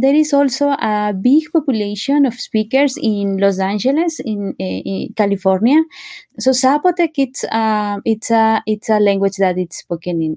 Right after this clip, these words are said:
in some, in some cities here in, in, in states and Mexico, and also in, in, in the, in the U S. Uh, when we talk about Zapotec, Zapotec is not only a language, so it's a, it's a group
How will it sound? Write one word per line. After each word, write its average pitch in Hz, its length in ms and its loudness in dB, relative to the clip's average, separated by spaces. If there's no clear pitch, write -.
in 185 120 4
some, 175 400 2
in 170 140 2
some 190 200 0
cities 175 340 0
here 185 160 0
in, 170 100 0
in, 165 320 -2
in 165 240 -4
states 226 440 -2
and 185 120 -2
Mexico, 233 360 0
and 208 140 0
also 180 320 -4
in, 165 280 -2
in, 156 380 -4
in 160 220 0
the, - 400 -10
in 175 80 2
the 165 80 6
U 160 180 4
S. - 240 -4
Uh, 240 400 4
when 254 180 6
we 359 120 4
talk 359 260 2
about 285 240 4
Zapotec, 240 560 0
Zapotec 294 560 -2
is 247 160 -2
not 226 260 2
only 214 580 2
a 185 200 -2
language, 185 720 0
so - 180 -4
it's 196 320 -2
a, 190 400 -2
it's 196 240 -6
a 202 80 -2
group 262 320 2